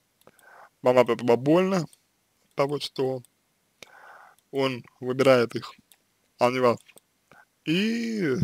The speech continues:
соответственно, вы пытаетесь ему запретить, вот,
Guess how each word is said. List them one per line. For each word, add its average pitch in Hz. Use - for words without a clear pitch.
соответственно, 117
вы 131
пытаетесь -
ему 139
запретить, 147
вот, 151